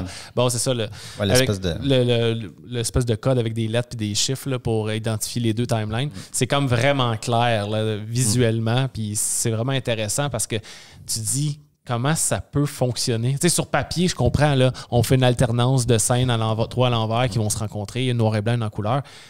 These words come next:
Speaker 2: mais, euh, c'est sur-, surprenant à quel point ça,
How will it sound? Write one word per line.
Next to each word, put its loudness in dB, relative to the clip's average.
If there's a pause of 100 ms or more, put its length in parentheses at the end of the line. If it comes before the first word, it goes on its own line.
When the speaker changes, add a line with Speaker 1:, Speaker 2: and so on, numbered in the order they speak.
(100)
Speaker 2:
mais, -2 (880)
euh, -8
c'est 0
sur-, 2
surprenant 2
à 4
quel 0
point 2
ça, 0